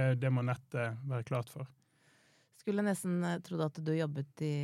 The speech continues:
Speaker 2: eh, N V E. Det er sånn, <laughs> for de sier at nettet er fett, bygg mer.
Speaker 1: Ja.
Speaker 2: Så, ja,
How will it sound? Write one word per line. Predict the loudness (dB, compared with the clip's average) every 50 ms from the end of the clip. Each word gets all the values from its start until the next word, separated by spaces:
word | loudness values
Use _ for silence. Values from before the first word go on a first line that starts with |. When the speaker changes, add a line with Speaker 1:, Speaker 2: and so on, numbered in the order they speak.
| 0
Speaker 2:
eh, | 0 0 0 0 0 0 0 -2 -2 -2 -4 -4 -4 -6 -6 -4
N | -2 0 2 2
V | 2 2 0
E. | -2 -2 -6 _ _ -20 -20 -20 -20 _ _ _ 6
Det | 6
er | 8
sånn, | 8 6 6 4 4 8 10 10 10 10
<laughs> | 10 8
for | 8 8 8
de | 8
sier | 6 4 4 4
at | 4 4 4 4
nettet | 4 4 4 4 4 4 4
er | 4 4
fett, | 4 2 2 0 0 -2 -6 -4 -2
bygg | 0 2 4 4 4 4
mer. | 4 2 2 2 0 -4 -4 -4 -4 -2 -4 -4 -6 -6
Speaker 1:
Ja. | -2 0 0 2
Speaker 2:
Så, | 4 4 4 4 4 2 0 0 0 0 -2 -2 -4 -6
ja, | -4 -2 -2 -2